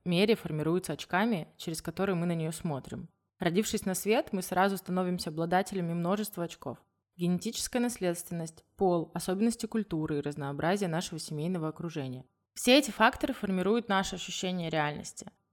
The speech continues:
Спустя какое-то время, оглядываясь назад, приходится признать, что наше видение реальности не соответствовало истинной природе вещей.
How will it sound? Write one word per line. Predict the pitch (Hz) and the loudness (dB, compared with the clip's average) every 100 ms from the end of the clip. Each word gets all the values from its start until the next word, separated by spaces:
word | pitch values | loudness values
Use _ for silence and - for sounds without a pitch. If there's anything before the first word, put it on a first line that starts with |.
| _ | _
Спустя | - 185 220 | -8 0 0
какое-то | 214 208 196 180 | 0 0 0 0
время, | 180 240 294 254 | 0 2 2 0
оглядываясь | 180 190 202 190 160 160 | 2 4 4 2 -2 -6
назад, | 170 180 240 - | -2 0 0 -2
приходится | - - 185 185 185 | -10 -4 -4 -4 -8
признать, | - 156 139 - _ | -6 -4 -6 -8 _
что | - - | -14 -4
наше | 190 180 185 | -2 -2 -4
видение | 160 175 165 151 | -6 -4 -4 -4
реальности | 147 139 190 240 - 190 - | -2 0 0 -2 -4 -8 -4
не | 175 | -4
соответствовало | - 156 - 156 175 - 147 143 - - | -4 -6 -4 -4 -4 -8 -6 -6 -6 -6
истинной | 165 - 147 | -8 -8 -12
природе | - 151 143 185 214 | -8 -4 -2 0 0
вещей. | 160 - - - | -4 -6 -10 -10